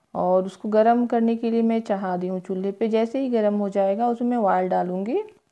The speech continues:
रिफाइंड ऑयल या मस्टर्ड ऑयल, कोई भी डाल सकते हैं। और उसे डाल करके मिला लूँगी तेल को।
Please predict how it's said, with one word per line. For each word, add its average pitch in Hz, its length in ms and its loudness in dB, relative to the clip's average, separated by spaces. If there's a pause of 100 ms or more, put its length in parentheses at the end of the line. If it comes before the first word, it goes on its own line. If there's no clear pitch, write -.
(120)
रिफाइंड 214 440 -2
ऑयल 214 260 2
या 214 80 0
मस्टर्ड 202 320 -2
ऑयल, 202 100 -2
कोई 202 220 -2
भी 196 120 -2
डाल 180 260 -2
सकते 180 320 -10
हैं। 247 220 -4 (1800)
और 208 120 2
उसे 226 220 0
डाल 233 300 8
करके 233 320 -2
मिला 208 300 2
लूँगी 214 280 -2
तेल 214 280 -2
को। 349 340 -4